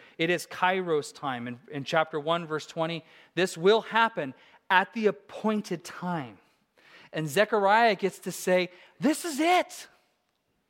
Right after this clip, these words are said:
Think of those things that you wait for, pray for,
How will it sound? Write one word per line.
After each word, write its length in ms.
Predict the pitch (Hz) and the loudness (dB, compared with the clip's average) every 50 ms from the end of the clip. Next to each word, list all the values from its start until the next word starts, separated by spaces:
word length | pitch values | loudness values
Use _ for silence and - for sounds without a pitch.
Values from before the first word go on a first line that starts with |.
| _ _ _ _ _ _ _ _ _ _ _ _ _ _ _ _ _ _ _ _ _ _ _ _ _ _ _ - | _ _ _ _ _ _ _ _ _ _ _ _ _ _ _ _ _ _ _ _ _ _ _ _ _ _ _ -4
Think 160 | 247 262 339 | -4 -2 -2
of 80 | 320 | 0
those 180 | 320 269 226 - | 0 0 0 0
things 240 | - 254 254 254 226 | 0 0 0 0 0
that 180 | 220 - - | -4 -6 -8
you 60 | 180 160 | -10 -4
wait 360 | 160 247 269 277 262 - - | 0 0 0 0 -2 -6 -6
for, 200 | 262 262 254 214 | -2 -2 -2 -2
pray 320 | - - - 247 254 262 | -2 0 2 2 2 0
for, 440 | 240 - - 254 240 240 233 226 | -2 -8 -4 0 2 4 4 2